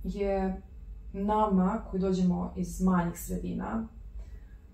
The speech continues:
a, evo, ja sam rođena na Kosovu i došla sam u Smederevo, pa eto, trenutno sam u Beogradu, da kažem, isto dolazim iz još mnogo manje sredine,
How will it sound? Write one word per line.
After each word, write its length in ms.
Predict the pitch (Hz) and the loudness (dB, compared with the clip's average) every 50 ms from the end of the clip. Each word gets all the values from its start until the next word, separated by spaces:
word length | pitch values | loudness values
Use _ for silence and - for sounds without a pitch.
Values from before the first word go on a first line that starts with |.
| - - - | -16 -12 -6
a, 240 | - - 185 185 185 | 0 2 4 6 6
evo, 100 | 180 180 | 6 6
ja 140 | 180 180 175 | 6 6 4
sam 180 | 180 - 180 180 | 2 2 2 2
rođena 280 | 175 175 175 170 165 | 2 2 2 0 0
na 100 | 160 165 | -2 -4
Kosovu 800 | - - 165 160 - - - - 202 196 196 196 196 196 196 190 | -4 -2 -2 -2 -2 -2 -4 -2 -2 -2 -2 0 0 0 2 4
i 440 | 185 185 185 185 180 185 180 180 180 | 4 4 4 4 4 4 4 2 2
došla 280 | 180 170 165 165 - - | 2 0 0 0 -2 -6
sam 200 | - - 170 160 | -6 -6 -6 -6
u 40 | 165 | -6
Smederevo, 1000 | - - 165 156 156 156 160 170 180 185 180 185 196 196 202 208 208 208 208 - - - - | -6 -6 -6 -6 -6 -6 -6 -4 -2 0 0 0 0 0 0 0 -2 -2 -6 -10 -12 -10 -6
pa 320 | 180 170 160 165 170 - - - | -4 -4 -4 -4 -6 -10 -8 -6
eto, 200 | 180 170 - - - | -6 -6 -6 -8 -8
trenutno 320 | 175 175 170 170 170 - | -6 -4 -4 -4 -6 -8
sam 180 | - - 180 170 | -8 -6 -6 -6
u 60 | 165 | -4
Beogradu, 680 | 170 170 165 170 185 202 208 208 196 214 214 214 190 180 - - - - - - - - - - - - | -4 -4 -2 -2 -2 -4 -4 -2 -2 -2 -2 -4 -4 -6 -8 -12 -14 -16 -16 -16 -16 -16 -16 -16 -12 -10
da 80 | 180 175 | -10 -8
kažem, 360 | - 185 180 - 175 175 170 | -4 -4 -2 0 0 0 0
isto 200 | 170 - - 170 | -2 -4 -6 -4
dolazim 560 | 165 170 165 165 170 165 170 165 165 170 180 - - - - - - - - - - - | 0 0 2 2 2 0 0 -2 -4 -4 -6 -8 -12 -14 -14 -14 -14 -14 -16 -16 -8 0
iz 200 | 190 185 180 175 - - - - - - - | 2 4 4 4 2 -2 -6 -6 -8 -10 -8
još 420 | - 175 233 247 240 233 - - - | 0 4 6 6 6 4 4 6 6
mnogo 520 | 226 214 220 220 226 226 214 190 165 160 | 8 10 12 12 12 12 12 10 6 2
manje 240 | - - - - - | 0 -2 -4 -4 -4
sredine, 720 | - - - - - - 143 151 160 170 202 220 220 214 | -6 -6 -6 -6 -6 -6 -6 -4 -2 0 0 0 0 -2